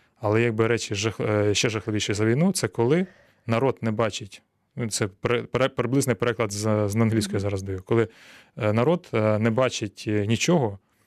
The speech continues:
за що варто боротися, за що варто боронити від ворога. Так от, е, очевидно, ця складова, і українська мова, і незалежна церква, це є, е, ті цінності,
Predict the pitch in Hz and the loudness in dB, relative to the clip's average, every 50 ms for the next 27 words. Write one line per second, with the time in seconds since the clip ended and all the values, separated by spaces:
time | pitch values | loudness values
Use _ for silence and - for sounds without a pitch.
0 | _ _ _ _ _ _ _ _ _ - 104 113 107 - - 147 120 113 131 127 | _ _ _ _ _ _ _ _ _ -4 -2 0 0 2 2 2 2 2 2 0
1 | - - 120 104 113 113 131 156 156 - 117 - - 113 101 113 120 113 101 - | 0 -2 -4 -2 0 2 2 2 0 0 -2 -2 0 -2 -2 0 -2 -4 -4 -2
2 | - 135 139 117 117 123 - - 104 101 107 113 113 113 104 - 113 107 110 101 | 0 2 2 2 2 0 0 -4 -4 -2 0 0 2 0 0 0 0 0 0 0
3 | 104 107 104 98 98 95 101 98 - _ _ _ _ _ _ _ _ _ - - | 0 0 0 0 -2 -6 -10 -16 -20 _ _ _ _ _ _ _ _ _ -20 -20
4 | _ _ _ _ _ _ _ _ - - 110 101 - 135 123 - - - 117 110 | _ _ _ _ _ _ _ _ -6 -6 -4 -2 0 -2 -2 -2 -2 0 2 4
5 | 110 110 107 107 104 101 - 123 131 123 127 117 - - 120 117 - - - 120 | 4 4 4 2 2 2 2 2 2 4 2 2 0 0 -2 -2 -2 -2 -2 -2
6 | 110 110 123 123 135 156 160 156 139 - 113 113 107 107 107 104 104 104 104 101 | 0 0 0 2 2 2 2 2 2 0 -2 0 0 2 2 0 0 -2 -4 -4
7 | - 113 113 110 107 - - 113 117 127 143 156 160 147 143 135 131 120 117 113 | -2 -2 -2 -2 -2 -4 -4 -2 -2 0 2 2 2 4 4 2 2 0 -2 -2
8 | 107 107 104 104 104 101 104 98 104 113 113 107 110 110 110 107 101 117 107 - | -2 0 0 0 -2 -4 -6 -8 -4 -2 0 0 2 2 0 0 0 0 -2 0
9 | - 175 175 - - 151 151 151 _ _ _ _ _ _ _ - - - 131 131 | 0 0 0 0 0 -2 -2 -2 _ _ _ _ _ _ _ -6 -4 0 2 2
10 | 127 123 123 117 110 107 113 110 110 107 107 101 - - 117 - - - 147 165 | 2 2 2 2 2 0 -2 -2 0 0 0 0 0 -2 -2 0 0 0 2 2
11 | 170 165 165 - - - 160 156 147 | 2 2 2 0 -2 -4 -4 -4 -4